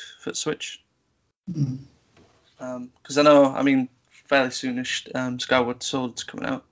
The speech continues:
Speaker 1: but, I mean, it's the anniversary year, so I want, I want what Mario got. <laughs>
Speaker 2: <laughs> Yeah. Just package it all together for me in a nice bow.
Speaker 1: Yeah, just do that.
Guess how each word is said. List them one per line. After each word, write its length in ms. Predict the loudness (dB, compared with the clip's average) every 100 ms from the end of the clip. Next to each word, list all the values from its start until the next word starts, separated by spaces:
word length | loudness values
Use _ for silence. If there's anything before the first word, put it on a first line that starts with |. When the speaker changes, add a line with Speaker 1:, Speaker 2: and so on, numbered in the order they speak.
| _
Speaker 1:
but, 220 | -6 -6 -10 _ _ _ _ -6
I 40 |
mean, 160 | -2 0
it's 200 | -2 -4
the 80 | -14 _ _ _ _ _ _
anniversary 720 | 2 2 0 -2 -4 -6 -4
year, 240 | -6 -6 _ _
so 420 | -10 -8 -8 -10 -14 -8
I 60 | -4
want, 200 | -4 -2
I 20 |
want 200 | -2 0
what 140 | 2 4
Mario 300 | 4 4 2
got. 240 | -4 -8 _
<laughs> 60 | -14 -14 -18 -20 _
Speaker 2:
<laughs> 120 | -6 -6 -12 -14 -12 -12 -10 0 2 2 0 -4 -4
Yeah. 260 | -6 -6 -8 -12 -20 -18 -18 -4
Just 160 | -2 2
package 320 | 2 4 4
it 80 | 6
all 160 | 6
together 320 | 4 2 2 2
for 260 | 0 2
me 140 | 2 2
in 100 | 6
a 80 |
nice 260 | 6 6 4
bow. 440 | 4 6 6 2 -6 _ -18 -16 -14 -2
Speaker 1:
Yeah, 200 | -2 -2 -10 _ _ _ _ _
just 120 | -12
do 80 | -8
that. 180 | -6 -8